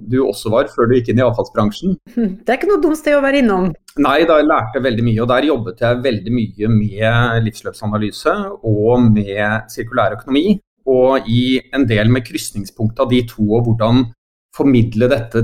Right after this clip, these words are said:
Speaker 1: til folk som ikke nødvendigvis er eksperter på det. Så der fikk jeg jo, eh, altså, eh, mye mer tyngde innenfor bærekraftsarbeidet utover på en måte det jeg hadde akademisk, eh, med kurs i L C A fra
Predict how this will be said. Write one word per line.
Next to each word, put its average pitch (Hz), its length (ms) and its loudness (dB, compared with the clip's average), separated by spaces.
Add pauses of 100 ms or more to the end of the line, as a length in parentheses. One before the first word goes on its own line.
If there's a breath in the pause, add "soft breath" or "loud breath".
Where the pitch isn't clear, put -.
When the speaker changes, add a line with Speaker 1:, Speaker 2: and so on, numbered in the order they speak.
Speaker 1:
til 117 320 0
folk 110 240 -4
som 135 160 -6
ikke 123 160 -4
nødvendigvis 117 580 0
er 107 140 2
eksperter 113 340 -6
på 127 160 2
det. 180 140 0 (240)
Så 170 100 -10
der 135 220 0
fikk 117 240 -10
jeg 107 180 0
jo, 123 320 2
eh, 117 480 -4
altså, 123 220 0 (1080)
eh, - 560 -8
mye 135 180 2
mer 113 300 0
tyngde 107 880 0
innenfor 104 400 0
bærekraftsarbeidet 98 1300 -2
utover 101 460 -2
på - 80 -6
en 120 80 0
måte 104 180 0
det 107 80 2
jeg 101 80 0
hadde 92 320 0
akademisk, 92 720 -2
eh, 95 320 0 (180)
med 98 340 2 (200)
kurs 95 320 -2
i 101 80 4
L 117 80 0
C - 160 -2
A 92 80 2
fra 104 160 -2